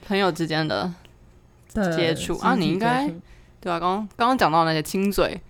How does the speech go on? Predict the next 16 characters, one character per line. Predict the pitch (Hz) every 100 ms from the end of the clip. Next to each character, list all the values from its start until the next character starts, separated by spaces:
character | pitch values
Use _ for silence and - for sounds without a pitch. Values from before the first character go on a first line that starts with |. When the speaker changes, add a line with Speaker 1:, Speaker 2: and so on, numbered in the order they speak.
| - -
Speaker 1:
都 | 170
做 | 160 170
过 | 156 151
了。 | 92 - _ -
Speaker 2:
那 | 233
也 | 214
就 | 185
是 | 180
喝 | 175 175
够 | 175 160
多 | 147
就 | 151
可 | 151 -
以 | 98
了。 | - 180 -
Speaker 1:
<laughs> | 233